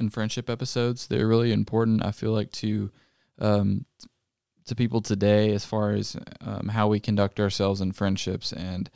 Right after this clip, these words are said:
looking for, um, looking for relationships that really honor God and,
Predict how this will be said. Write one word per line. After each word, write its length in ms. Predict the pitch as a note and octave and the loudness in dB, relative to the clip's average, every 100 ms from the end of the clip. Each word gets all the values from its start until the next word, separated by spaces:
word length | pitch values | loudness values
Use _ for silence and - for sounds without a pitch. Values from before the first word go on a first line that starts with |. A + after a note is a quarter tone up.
| _ - - - | _ -20 -20 -6
looking 380 | A#2 A2+ A2+ G#2+ | 2 2 4 2
for, 500 | - G#2 G2 F#2+ G2 | 2 -2 0 -2 -4
um, 520 | F#2 F#2+ F#2 F#2+ F#2+ - _ _ _ _ - | -4 -4 -4 -4 -8 -12 _ _ _ _ -8
looking 260 | B2 A#2+ A#2 | -6 -2 -2
for 140 | A#2 | 0
relationships 600 | G#2+ G#2 G2+ A2+ G#2+ G#2 | 2 2 2 -2 -4 -4
that 180 | - G2+ | -4 -4
really 220 | G2 G2 | -2 0
honor 260 | F#2+ G2 G2 | 0 0 -2
God 320 | G2 F#2+ G2 | -2 -4 -4
and, 180 | F#2+ G2 | -4 -6